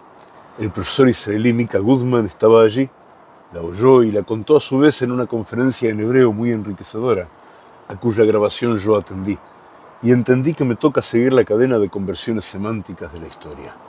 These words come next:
Epstein fue a un seminario de Vipassana. Diez días en silencio y meditando a lo largo de todo el día. Algo que es muy difícil para quien viene del mundo occidental capitalista.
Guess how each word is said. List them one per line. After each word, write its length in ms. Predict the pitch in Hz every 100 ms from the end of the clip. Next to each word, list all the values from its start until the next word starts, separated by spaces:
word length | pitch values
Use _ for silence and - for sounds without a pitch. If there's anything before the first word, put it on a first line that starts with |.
| - - - - - - - -
Epstein 500 | 165 - - 160 156 -
fue 160 | - 156
a 20 |
un 40 | 143
seminario 540 | - 113 113 117 110
de 60 | 101
Vipassana. 560 | 98 85 80 - 76 - _ _ _ - - - - -
Diez 280 | 110 135 113
días 260 | 127 -
en 80 | 107
silencio 600 | 90 98 127 120 - 104
y 60 | 101
meditando 580 | 98 92 85 120 113 104
a 20 |
lo 100 | 95
largo 320 | 101 101 92
de 80 | 85
todo 220 | 95 90
el 120 | 80
día. 260 | 85 80 - - - - - - - -
Algo 260 | 131 127 117
que 120 | 113
es 60 |
muy 240 | 101 131 127
difícil 500 | 104 127 120 - 95
para 180 | 95 92
quien 200 | 98 95
viene 220 | 110 104
del 140 | 98
mundo 280 | 98 110 98
occidental 600 | 85 - 87 85 101 95
capitalista. 800 | 87 78 82 87 90 - -